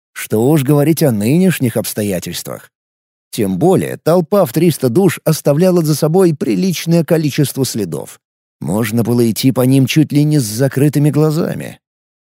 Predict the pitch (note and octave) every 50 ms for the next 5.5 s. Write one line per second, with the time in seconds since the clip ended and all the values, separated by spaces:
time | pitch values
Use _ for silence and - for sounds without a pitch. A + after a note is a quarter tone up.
0 | _ _ - - B2 D3+ F3+ F#3+ G#3+ A3 G#3 D3 - - G#3+ A3 A3 A3 F3 E3
1 | G3+ E3 G#2+ - _ _ _ _ _ _ _ _ - F2 F#2+ - - A#2+ - B2
2 | A2+ A2 G#2+ A#2 D#3 E3 D3 - - - C#3 C#3+ - - E3+ D3+ C#3 C3 - -
3 | C#3 D3 D#3+ C#3 A#2 - - C3+ C3+ A#2 B2 C3 A#2+ B2 B2 A#2 G#2 G#2 A2 D#2
4 | D2 C2 A1+ - _ _ _ _ _ _ _ - - C#3 D3+ E3+ F#3+ G3+ G3+ G3+
5 | G3+ A3 A#3 B3+ B3+ B3+ B3+ B3 A3+